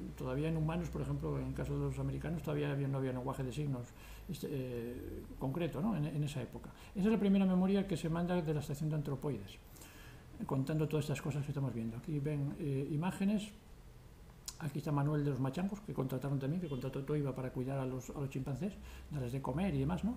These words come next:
Aquí lo tienen, que estuvo toda, todos estos años aquí cuidando, cuidándolos.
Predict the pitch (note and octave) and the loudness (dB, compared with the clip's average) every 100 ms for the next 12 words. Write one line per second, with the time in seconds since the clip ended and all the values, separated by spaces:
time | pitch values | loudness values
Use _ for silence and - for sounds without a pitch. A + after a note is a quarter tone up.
0 | F3+ B2+ C3+ C3 D#3+ G#3+ - - - - | -2 -2 0 2 2 0 -2 -4 -6 -8
1 | - - - - D3 C#3 - C#3 C3 B2+ | -8 -6 -4 -2 0 0 0 2 2 0
2 | D3+ C#3 C3 C#3 C#3+ B2+ C#3 A#3 - C#3 | -2 -2 0 2 2 0 -2 -2 -2 -2
3 | C3 C3 C#3 C#3+ D3 F#3 A3 | 0 0 -2 0 2 2 0